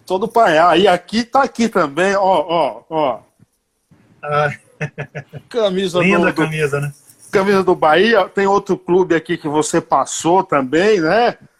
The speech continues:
Speaker 1: Jogou aqui, ó. Também tá aqui.
Speaker 2: Ah, São Paulo.
Speaker 1: É,
Speaker 2: Isso.
Speaker 1: então a gente tá, você é uma referência. Bobô,
Speaker 2: É.
Speaker 1: por que o não, o apelido Bobô,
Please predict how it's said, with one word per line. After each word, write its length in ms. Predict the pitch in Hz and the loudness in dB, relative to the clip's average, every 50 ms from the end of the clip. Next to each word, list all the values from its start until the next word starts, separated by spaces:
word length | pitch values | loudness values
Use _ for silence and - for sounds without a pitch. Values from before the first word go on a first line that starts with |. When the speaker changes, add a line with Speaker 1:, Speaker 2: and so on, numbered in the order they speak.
| _ _ _ _ _ _ - 131 | _ _ _ _ _ _ -16 -8
Speaker 1:
Jogou 460 | 131 156 151 147 151 156 147 147 143 | -6 -4 -2 0 0 0 0 0 -2
aqui, 380 | 131 131 - - - 180 202 | -6 -6 -6 -2 0 2 2
ó. 380 | 202 180 165 165 151 123 113 - - _ _ | 4 4 4 2 2 0 -2 -6 -12 _ _
Também 320 | 160 156 147 156 165 156 | -6 -4 -2 -2 -4 -4
tá 140 | 156 - 127 | -4 -6 -10
aqui. 460 | 117 - 147 147 156 170 190 208 208 | -12 -8 -4 -2 0 2 2 2 2
Speaker 2:
Ah, 20 | 202 | 2
São 120 | 185 156 | 0 0
Paulo. 440 | 123 147 147 156 160 147 135 120 110 - _ _ _ _ 147 | 0 0 0 0 0 -2 -4 -6 -12 -20 _ _ _ _ -6
Speaker 1:
É, 760 | 151 147 156 160 156 160 165 180 185 190 196 190 170 151 - | -4 -2 0 0 2 2 2 2 4 4 4 4 4 2 0
Speaker 2:
Isso. 80 | - - | -2 -4
Speaker 1:
então 260 | - 170 185 233 269 | -4 -2 0 0 0
a 80 | 269 254 | 0 -2
gente 260 | 247 262 262 - 247 | -4 -8 -10 -12 -6
tá, 340 | - 262 240 226 214 202 175 | -2 0 2 2 2 0 -2
você 300 | 156 - - - - 202 | -4 -12 -14 -8 -6 -4
é 40 | 214 | -2
uma 120 | 226 220 | -2 -2
referência. 500 | 220 220 220 - 196 170 160 160 151 151 | -2 -2 -2 0 0 0 0 0 -4 -2
Bobô, 460 | - 254 254 247 285 277 254 202 - - | -2 -2 -2 0 2 2 2 2 0 -2
Speaker 2:
É. 100 | - 170 - _ _ _ _ - 196 202 185 165 139 123 123 - _ _ _ _ _ _ _ _ _ _ _ _ _ _ | -6 -10 -10 _ _ _ _ 0 2 2 2 0 -2 -8 -16 -20 _ _ _ _ _ _ _ _ _ _ _ _ _ _
Speaker 1:
por 300 | - 311 311 - - - | -2 0 0 0 -2 -2
que 80 | - 339 | -2 0
o 140 | 320 330 | 0 0
não, 200 | 294 285 277 277 | 2 2 2 4
o 40 | 240 | 4
apelido 420 | 226 233 - 240 220 214 226 214 226 | 2 2 0 -2 -2 0 0 -2 0
Bobô, 560 | 180 214 202 - - - 160 151 139 - | 0 0 0 0 0 0 0 0 0 -2